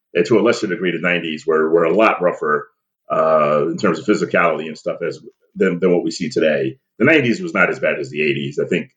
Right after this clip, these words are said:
I think quite honestly, they started changing the rules because, uh, because Jordan was getting beat up by the Pistons and Celtics and all those guys. Uh, but,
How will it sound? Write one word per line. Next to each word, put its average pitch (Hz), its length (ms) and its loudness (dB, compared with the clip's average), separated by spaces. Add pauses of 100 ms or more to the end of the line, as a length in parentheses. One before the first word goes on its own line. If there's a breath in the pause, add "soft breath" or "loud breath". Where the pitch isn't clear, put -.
I - 40 -6
think - 300 -4
quite 82 200 0
honestly, 73 580 -4 (300)
they - 60 -4
started 78 280 0
changing 78 360 -6
the 71 80 -6
rules 85 460 2
because, 78 380 0
uh, 76 180 2
because 69 320 0
Jordan 80 220 0
was 71 100 -8
getting - 200 -6
beat 87 160 0
up - 120 -2
by 76 100 0
the 65 80 -4
Pistons 76 460 -8
and 69 260 -10 (260)
Celtics - 340 0
and 71 80 -12
all 69 120 -6
those 71 140 -6
guys. 71 280 -6 (480)
Uh, 82 320 4
but, 101 200 4